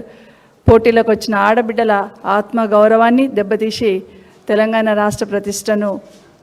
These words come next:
ఏ విధంగా దిగదార్చిండ్రు అనేది ఒకసారి గుర్తు చేసుకుంటున్నాం. ఆ రోజు ఆడబిడ్డ మదన పడితే, కనీసం ఏం జరిగిందని ఎంక్వైరీ చేసి వాళ్ళ మీద చర్య తీసుకునే ఆలోచన కూడా ఈ ప్రభుత్వం చేయలేదు. అదేవిధంగా రైతు రుణమాఫీ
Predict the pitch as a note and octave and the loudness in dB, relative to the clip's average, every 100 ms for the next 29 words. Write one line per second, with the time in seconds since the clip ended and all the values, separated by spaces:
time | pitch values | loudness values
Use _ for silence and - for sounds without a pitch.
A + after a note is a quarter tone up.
0 | - G3+ A3 A3+ A3+ G3+ G#3 G#3+ G3+ - | 0 2 2 2 0 0 0 0 -2 -4
1 | G3+ G3 G#3+ A3+ G3 G3 - - _ G3+ | -2 0 0 0 0 -4 -18 -20 _ -8
2 | - A3+ G3 G#3 A3 A3 G#3 G#3+ F3+ F3 | 0 0 2 0 2 0 0 -6 -8 -8
3 | F3 - - - - - G#3+ A3+ B3 B3 | -10 -14 -20 -20 -10 2 4 6 4 4
4 | A#3 A#3+ A#3 A3+ B3 A#3 - - G#3+ A#3 | 4 2 0 2 2 0 -4 -2 0 2
5 | A#3+ A#3 A3+ A3+ C4+ - - - _ - | 2 0 0 -2 -2 -6 -20 -20 _ -2
6 | A3+ B3+ C#4+ B3 A3 A#3+ B3+ C4 B3+ B3+ | 0 2 0 4 6 6 6 4 4 2
7 | A#3+ A3+ G#3+ A#3 A#3 A3+ A3 A3 A#3 C4+ | 2 2 2 4 4 4 2 2 -2 -2
8 | - G3+ G#3+ G#3+ G#3+ G#3+ G#3+ G#3+ G#3 - | -4 0 0 0 -2 0 2 2 0 -2
9 | A3 G3+ G3+ G3+ - _ _ _ _ G3+ | -4 -2 -4 -10 -20 _ _ _ _ 4
10 | A3+ B3 C4 C4 C4 B3 A#3+ G#3 G#3+ G#3+ | 6 4 2 2 4 2 2 4 4 2
11 | A3 G#3 G#3 G3 E3+ F3+ - - _ - | -2 0 0 2 0 -2 -18 -20 _ -20
12 | - _ G#3+ G#3+ B3+ B3 C4 B3+ A3+ B3 | -20 _ 4 8 8 6 4 4 4 2
13 | B3 - - - - G3 G#3+ C#4 D#4 C4 | -6 -20 -20 -14 -2 4 6 4 2 2
14 | B3+ B3+ B3 B3+ | 4 4 2 0